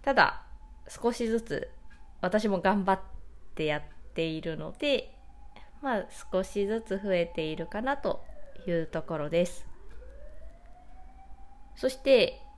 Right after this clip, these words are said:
YouTubeの登録者数は九百六十とか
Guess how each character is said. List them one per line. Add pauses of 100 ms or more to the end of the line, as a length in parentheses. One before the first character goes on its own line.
(120)
YouTube
の (160)
登
録
者
数
は (960)
九
百 (200)
六
十
と
か